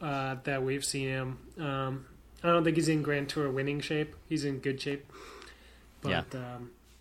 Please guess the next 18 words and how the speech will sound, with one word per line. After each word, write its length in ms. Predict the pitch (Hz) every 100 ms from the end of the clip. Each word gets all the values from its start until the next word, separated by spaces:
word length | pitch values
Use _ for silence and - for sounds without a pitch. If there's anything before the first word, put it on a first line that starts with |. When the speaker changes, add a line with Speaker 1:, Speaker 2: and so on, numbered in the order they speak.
| -
Speaker 2:
Well, 180 | 143 160
Speaker 1:
yeah, 140 | 247 240
Speaker 2:
that, 40 |
Speaker 1:
I, 40 | 262
th-, 120 | 277
I 120 | 226
Speaker 2:
I 40 |
Speaker 1:
think 180 | 233 220
Movistar 480 | 214 208 190 208 190
has 140 | 190
the 60 | 180
most 240 | 180 175 -
cards 320 | 165 156 151
to 80 | 160
play, 260 | 165 160
obviously, 600 | 165 156 156 165 180 180
but, 360 | 175 156 139 -
uh, 300 | 139 135 131